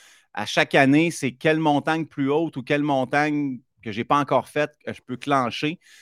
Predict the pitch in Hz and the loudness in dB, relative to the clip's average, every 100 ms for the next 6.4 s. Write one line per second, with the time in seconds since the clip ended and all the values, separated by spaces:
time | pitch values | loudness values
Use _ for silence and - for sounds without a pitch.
0 | _ - 120 - 175 170 170 165 165 143 | _ -6 -6 -2 -2 0 0 2 2 2
1 | 135 165 170 123 113 - 147 - 151 - | 2 0 -2 -4 -6 -6 -8 -6 -8 -4
2 | 160 185 - _ _ 139 143 143 139 127 | -2 -2 -6 _ _ -8 -4 -2 0 -2
3 | 151 147 139 131 127 117 143 156 175 156 | -2 0 -2 -2 -4 -4 -2 -2 -2 -8
4 | _ _ - 117 135 131 123 123 - 104 | _ _ -8 -4 -4 -4 -6 -6 -8 -10
5 | 104 104 104 104 104 104 95 113 107 107 | -10 -8 -10 -10 -12 -14 -10 -4 -2 -2
6 | 123 127 123 | -2 -2 -4